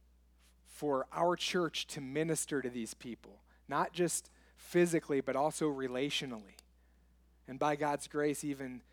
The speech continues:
even have a gospel conversation. Okay,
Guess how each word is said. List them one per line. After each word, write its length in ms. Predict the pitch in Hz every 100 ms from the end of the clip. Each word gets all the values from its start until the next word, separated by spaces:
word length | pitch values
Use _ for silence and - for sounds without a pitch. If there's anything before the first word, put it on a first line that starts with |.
| -
even 280 | 143 135 127 123
have 240 | - 143
a 40 | 127
gospel 440 | 131 139 - 143
conversation. 840 | - 143 131 120 143 131 - 113 - _ - _ _ _ _ _ _ _ _ _ _ _ _ _ _ _ _ - -
Okay, 400 | 117 - 143 110